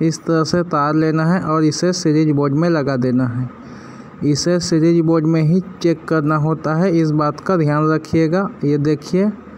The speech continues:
हमारा series board में supply आ गया है। ये देखिए, bulb जल रहा है। ये देखिए,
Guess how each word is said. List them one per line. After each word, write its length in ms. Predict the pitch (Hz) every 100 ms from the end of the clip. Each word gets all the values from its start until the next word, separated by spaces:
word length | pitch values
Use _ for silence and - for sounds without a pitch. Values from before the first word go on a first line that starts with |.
| - - -
हमारा 440 | 151 147 143 160
series 360 | 156 156 151 156
board 260 | 151 151
में 160 | 151 160
supply 460 | 156 143 139 143 151
आ 140 | 147
गया 220 | 147 156
है। 120 | 156 151
ये 80 | 151
देखिए, 500 | 156 156 - 180 196
bulb 460 | 143 139 151 156 151
जल 280 | 139 156
रहा 300 | 160 156 156 151
है। 160 | 180 202 - - - - - - - - - - -
ये 180 | 123 147
देखिए, 520 | 143 151 151 - 185